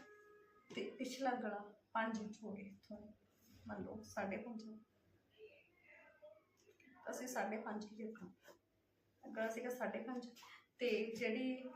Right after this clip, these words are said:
ਜਿਹੜਾ ਬੰਦਾ ਪਤਲਾ ਹੁੰਦਾ ਤੇ ਉਹਦੀ ਅਸੀਂ ਗਲਾ ਦੀ ਜਿਹੜੀ ਚੌੜਾਈ ਕੱਟ ਦਿੰਦੇ ਹਾਂ, ਉਹ ਢਾਈ ਇੰਚ ਦੀ ਕੱਟਣੀ, ਉਹ ਅਸੀਂ ਕੱਟਾਂਗੇ ਸਵਾ ਇੰਚ,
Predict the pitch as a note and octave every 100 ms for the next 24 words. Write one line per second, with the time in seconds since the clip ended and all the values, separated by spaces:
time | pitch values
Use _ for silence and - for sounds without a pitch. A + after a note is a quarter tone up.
0 | - - A3 B3 C4+ B3+ B3 A3 A#3+ B3
1 | B3+ A3+ A#3 A3 - A#3+ A#3+ A#3 C4+ C#4
2 | B3+ A3+ A3+ G#3+ G#3+ - - - G#3+ A3+
3 | A3+ B3+ C4 A3+ G#3 G3+ G#3+ G3 G#3+ G#3
4 | G#3 G#3+ A#3+ B3 A3+ A3 A3 - G#3 G3+
5 | G3 G#3+ B3 - - - A3+ G#3+ A3+ G#3
6 | G#3 G#3+ A#3+ - F#3 F#3+ - F#3